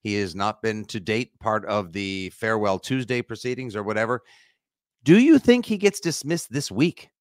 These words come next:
And, and, and will this continue to now slow play out? 'Cause there doesn't seem to be a rush. And, and we even read, uh,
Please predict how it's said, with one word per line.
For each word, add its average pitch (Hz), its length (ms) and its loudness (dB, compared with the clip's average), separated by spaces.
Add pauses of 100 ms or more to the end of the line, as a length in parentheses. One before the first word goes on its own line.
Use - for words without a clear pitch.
(100)
And, 123 220 -4
and, 143 240 2
and 147 180 0
will 156 140 2
this 202 180 2
continue 226 460 -6
to 185 120 -6
now 165 220 2
slow 160 440 2
play 107 360 0
out? 90 280 -2 (360)
'Cause 127 140 -6
there 131 80 0
doesn't 175 280 -2
seem 208 220 -6
to 196 100 -2
be 175 140 2
a 151 80 2
rush. 139 480 0 (140)
And, 113 240 -8
and 131 160 -4
we 147 80 -2
even 160 200 -6
read, 165 320 -2
uh, 120 200 -2